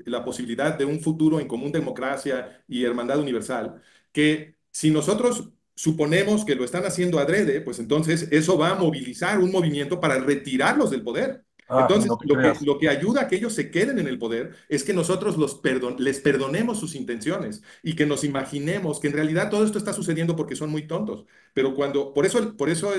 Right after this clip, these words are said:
Speaker 1: la investigación histórica es tan importante, porque cuando tú investigas, por ejemplo, la, la política exterior del gobierno de Estados Unidos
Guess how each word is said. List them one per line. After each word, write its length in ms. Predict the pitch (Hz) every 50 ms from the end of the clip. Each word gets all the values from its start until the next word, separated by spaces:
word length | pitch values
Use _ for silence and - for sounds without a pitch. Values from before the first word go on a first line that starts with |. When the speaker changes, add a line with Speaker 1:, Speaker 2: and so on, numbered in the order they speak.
| 160 -
Speaker 1:
la 140 | - 135 131
investigación 460 | 131 127 123 - 131 123 - 156 165
histórica 320 | 165 - 165 156 156 165 156
es 60 | -
tan 100 | 160 151
importante, 520 | 139 - 117 107 - 165 180 - 107 - - - _ _ _ _
porque 220 | - 127 - 139 -
cuando 280 | 143 135 135 143 139
tú 120 | - 196 233
investigas, 420 | 247 214 - - 185 180 185 -
por 160 | - 135 123
ejemplo, 420 | - 139 143 - - 107 104 - - _ _ _ _ _ _ _ _ _ _ _ -
la, 380 | 120 120 127 123 123 127 127 -
la 360 | 127 120 127 123 123 123 - -
política 380 | 131 131 143 170 165 208 165
exterior 480 | 160 160 - 143 131 131 139 139 135 139
del 100 | 120 113
gobierno 300 | 117 110 127 147 151 160
de 60 | 131
Estados 260 | - 139 139 - -
Unidos 320 | 127 123 123 113 - 107